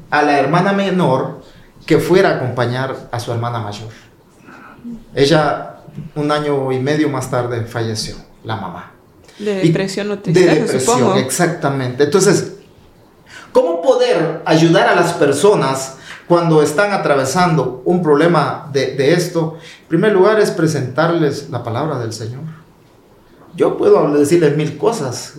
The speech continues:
Speaker 1: eh, que pueden hacer, que, que no pueden hacer, pero si verdaderamente ellos no se toman de la mano del Señor, es imposible poder resistir estas pruebas. Nos sucede lo mismo de la, de esta pobre señora. Qué lástima,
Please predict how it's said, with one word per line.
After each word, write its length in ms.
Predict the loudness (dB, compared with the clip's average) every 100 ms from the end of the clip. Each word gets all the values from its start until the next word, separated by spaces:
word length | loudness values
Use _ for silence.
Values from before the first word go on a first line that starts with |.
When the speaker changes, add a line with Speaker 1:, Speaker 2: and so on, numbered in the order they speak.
| -10
Speaker 1:
eh, 120 | -8 -6
que 80 |
pueden 320 | -2 0 0 -2
hacer, 680 | -2 2 2 2 -2 -8 -8
que, 160 | -2
que 120 | 0
no 140 | 0 0
pueden 220 | -2 -2
hacer, 380 | -4 -2 -4 -6 -14 -18 -20 0
pero 180 | 2
si 140 | 4 4
verdaderamente 640 | 4 4 2 2 0 2
ellos 160 | 2 0
no 100 | -2
se 120 | -2
toman 360 | -4 -4 -4 -4
de 80 | -4
la 80 | -4
mano 220 | -4 -2
del 140 | -2
Señor, 420 | -4 -4 -4 -4 -10 -20 -20 -20 -8
es 140 | -4
imposible 640 | -2 -4 -6 -6 -6 -8 -10 -18 _ _ _ _
poder 320 | -2 0 0
resistir 600 | -4 -8 -12 -12 -12 -12 -14 -20 -14
estas 280 | -12 -10 -12
pruebas. 500 | -12 -14 -12 -18 -20 _ _ _ _ _
Nos 180 | -8 -6
sucede 340 | -6 -2 -2 -2
lo 120 | -4
mismo 320 | -4 -4 -6
de 120 | -8
la, 200 | -10 -14 -12
de 140 | -6 -6
esta 240 | -8 -10
pobre 220 | -8 -6
señora. 460 | -8 -10 -12 -12 -16 -20 -20 -20 0
Qué 100 | 2
lástima, 540 | 2 -2 -6 -8